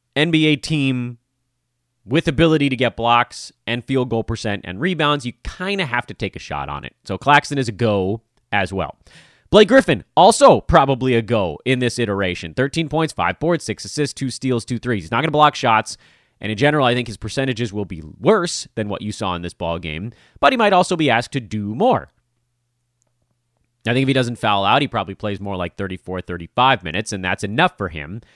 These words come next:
in his sort of aged fantasy game these days, which is playing a bit smarter, more below the rim, more three-pointers. I think he's a go. And then the question marks for me are David Duke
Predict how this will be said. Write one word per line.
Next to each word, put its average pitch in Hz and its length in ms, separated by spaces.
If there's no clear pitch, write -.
in 135 240
his 120 180
sort 120 200
of 101 120
aged 135 640
fantasy 143 540
game 92 300
these 85 260
days, 90 440
which 101 220
is 95 220
playing 110 600
a 107 60
bit 113 240
smarter, 156 680
more 90 200
below 131 520
the 151 100
rim, 135 480
more 98 180
three-pointers. 175 1000
I 117 140
think 131 180
he's 123 180
a 123 60
go. 87 460
And 143 140
then 160 100
the 165 60
question - 560
marks 113 260
for 117 80
me 104 280
are 101 320
David 139 440
Duke 139 400